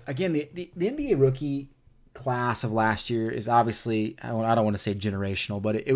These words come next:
it's an exceptional class, right? You got very high-end rookies on the top end with Tatum and Mitchell and Lonzo and Fultz and some of those guys, even the guys a little bit further down the list like Markkanen and, and Josh Jackson, Dennis Smith, those guys are holding value really well.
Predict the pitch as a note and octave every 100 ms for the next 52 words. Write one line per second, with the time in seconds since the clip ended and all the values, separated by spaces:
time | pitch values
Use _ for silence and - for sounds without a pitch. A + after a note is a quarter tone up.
0 | C3 C3+ B2 G#2+ G2+ G2+ - G#2+ - -
1 | - - G#2 G#2+ A2+ A2 - - - _
2 | _ - G#2+ B2+ B2 - - A#2+ A#2 A#2+
3 | A2+ A2 A2 G#2+ A2 G#2 A2 G#2+ G2+ -
4 | G#2+ G#2+ A2 G#2+ G#2+ G#2 G#2 G2+ B2 -
5 | G#2+ A2 G#2 G#2 G#2 - A2 G#2 G2+ _
6 | _ _ _ A2+ G#2 G2+ G#2+ A#2 A2+ A2
7 | G#2 G2+ - B2 A#2 - - - - -
8 | G#2 G2+ G2+ A#2 A2+ A2 A2 A2 A2 A2
9 | G#2 - _ C3 B2+ A#2+ A#2 A2+ A#2+ A#2
10 | A#2 - A#2 A2+ A2 G#2+ A2 A2+ G#2+ G#2+
11 | G#2 G#2+ G2+ A#2 A2 A2 A2 G#2+ G2+ G#2+
12 | A2+ G#2 G2+ A2+ G#2+ - G#2+ G#2 - G#2+
13 | G#2+ G#2+ - A#2 A2 C3+ C3 C3+ A2+ G#2
14 | A2 G#2+ G#2 G#2 G#2+ A2+ A#2 - A#1 -